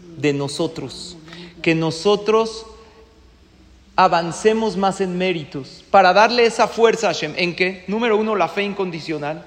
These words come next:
No hay bastón. Si nos ayudan los países y los gobiernos,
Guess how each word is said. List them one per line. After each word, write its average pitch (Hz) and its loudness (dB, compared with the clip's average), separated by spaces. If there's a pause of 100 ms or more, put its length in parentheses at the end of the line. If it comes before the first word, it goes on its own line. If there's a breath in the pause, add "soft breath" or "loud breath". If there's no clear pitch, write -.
(120)
No 180 -4
hay 208 0
bastón. 190 -4 (560 loud breath)
Si 208 2
nos 190 4
ayudan 233 2
los 233 0
países 190 -2
y 180 -6
los 175 -8
gobiernos, 196 -6